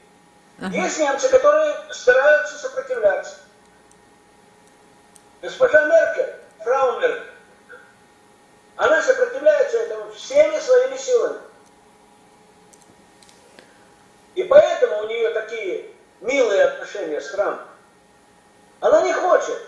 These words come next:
Speaker 2: грубо говоря, чтобы Германия легла под, под Соединенные Штаты. И об этом и вся игра. И когда видит весь этот расклад,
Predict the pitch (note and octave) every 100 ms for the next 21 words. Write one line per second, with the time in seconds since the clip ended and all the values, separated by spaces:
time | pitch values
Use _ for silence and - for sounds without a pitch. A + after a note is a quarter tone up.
0 | - _ _ _ _ _ - C4 C#4 A3
1 | G#3+ A#3 C#4+ C4+ - G#3 A3 A#3+ C#4+ D4+
2 | B3+ G3 A#3+ D4 A#3 A3 G#3+ - G3 G#3
3 | G#3+ G#3+ G#3+ F#3+ F3+ F3 - D3+ - -
4 | - _ _ _ _ _ _ _ _ _
5 | _ _ _ _ _ _ _ _ _ _
6 | _ _ _ _ _ _ _ _ _ _
7 | _ _ _ _ _ _ _ _ _ _
8 | G4 A#4+ E5+ E5 D4 C#5+ C#5+ C#5+ C5+ A#4+
9 | A4 - - - - - - F4+ - -
10 | D5+ F#4 D#4 B4+ - - - C#5+ - C4
11 | - - D#4 - - -